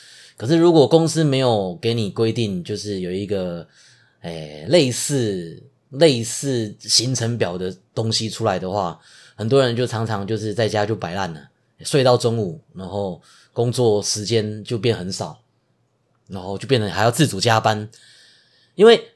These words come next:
在家工作的话，一个最可怕的事情就是你工作跟你自己的私人时间那个界限会模糊掉，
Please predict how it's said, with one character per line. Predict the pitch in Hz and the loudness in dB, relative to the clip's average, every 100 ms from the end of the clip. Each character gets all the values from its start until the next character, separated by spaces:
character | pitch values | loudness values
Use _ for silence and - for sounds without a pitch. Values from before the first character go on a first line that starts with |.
| - | 4
在 | 233 190 | 8 8
家 | 196 185 | 10 8
工 | 175 175 165 | 8 4 6
作 | 165 | 6
的 | 135 135 | 6 6
话， | 147 117 | 4 4
一 | 139 | 2
个 | 131 | 0
最 | 120 151 | 2 0
可 | 110 95 | 0 -6
怕 | 110 113 | -2 0
的 | 101 | 0
事 | - 98 | -4 -8
情 | 85 | -8
就 | 92 101 | -8 -6
是 | 110 95 - _ _ _ _ _ _ | -4 -6 -10 _ _ _ _ _ _
你 | - 90 - - _ - _ | -14 -12 -14 -18 _ -20 _
工 | - 147 143 | 2 4 4
作 | 151 127 92 | 4 4 4
跟 | 127 120 117 110 | 2 2 0 -4
你 | 90 | -6
自 | 78 - 123 | -8 -6 -6
己 | - 87 | -6 -8
的 | 85 82 | -8 -8
私 | - 135 | 0 2
人 | 110 | 2
时 | 101 98 | 0 -6
间 | 92 107 101 104 _ _ | -4 -4 -4 -8 _ _
那 | - | -2
个 | 139 | 2
界 | - 143 | 4 4
限 | 143 127 | 6 4
会 | |
模 | 117 104 101 | 2 0 -2
糊 | 90 | -4
掉， | 90 98 73 | -4 -6 -6